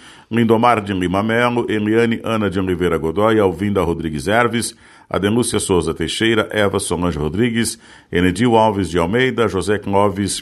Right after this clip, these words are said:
Lisboa de Abreu, Margarida Foquesato Zardo,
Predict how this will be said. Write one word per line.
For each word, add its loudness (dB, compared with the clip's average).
Lisboa 0
de -4
Abreu, 0
Margarida 0
Foquesato -4
Zardo, 0